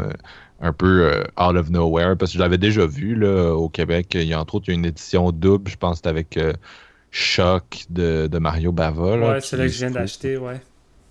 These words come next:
Speaker 1: Ouais, c'est ça, euh, mais c'est pas, c'est pas, c'est pas top comparé à, à la qualité Blu-ray, là, donc j'étais très content de, de, de trouver ça, puis, euh, je suis pas un, je suis pas nécessairement un gars de, de pawn shop.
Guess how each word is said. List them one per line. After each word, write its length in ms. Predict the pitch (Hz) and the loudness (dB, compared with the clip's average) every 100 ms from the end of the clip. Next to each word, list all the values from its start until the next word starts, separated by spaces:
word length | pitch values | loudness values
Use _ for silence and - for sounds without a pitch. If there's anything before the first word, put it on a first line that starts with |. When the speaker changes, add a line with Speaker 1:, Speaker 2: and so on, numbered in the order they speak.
| _ - | _ -4
Speaker 1:
Ouais, 180 | 92 90 | 0 0
c'est 160 | 92 | 0
ça, 140 | 78 95 | 0 4
euh, 640 | 95 90 82 80 80 80 - - - - - 92 | 4 4 2 0 -2 -4 -12 -18 -20 -20 -16 -6
mais 300 | 95 90 87 | 0 2 2
c'est 200 | - 92 | -2 0
pas, 320 | 101 98 92 | 4 4 4
c'est 160 | - | 0
pas, 220 | - 104 82 | 2 2 2
c'est 120 | - | 0
pas 100 | 101 | -4
top 300 | - 92 - - _ | 0 -2 -2 -8 _
comparé 440 | 87 78 80 90 87 | -4 -2 -2 0 -2
à, 360 | 50 - - - _ _ - | -2 -6 -10 -16 _ _ -4
à 100 | 82 | -2
la 100 | 78 | -2
qualité 340 | 85 78 87 | -4 -4 -4
Blu-ray, 380 | 80 82 76 87 | -2 -2 -2 -4
là, 80 | - | -4
donc 180 | - - | -6 -6
j'étais 220 | 82 80 | -4 -4
très 300 | - 95 95 | -4 -2 2
content 400 | 90 80 87 85 | 2 2 2 2
de, 140 | 78 76 | 2 -2
de, 200 | 73 - - | -2 -4 -4
de 120 | 82 | -4
trouver 360 | 78 - 82 78 | -4 -4 -2 -2
ça, 240 | - 82 | -2 -2
puis, 260 | 82 - - 82 | -2 -4 -10 -10
euh, 80 | 110 - - - - - | -12 -16 -20 -20 -20 -14
je 60 | - | -8
suis 60 | |
pas 160 | - 127 | 2 4
un, 180 | 123 104 | 4 4
je 60 | |
suis 60 | 92 | 2
pas 100 | 143 | -2
nécessairement 300 | 139 117 117 | -2 -2 -2
un 140 | 113 | -2
gars 160 | 98 110 | 0 0
de, 320 | 101 92 87 | 2 0 0
de 160 | 87 87 | -2 -2
pawn 320 | 98 92 85 | 0 0 -2
shop. 260 | - 95 | -2 -2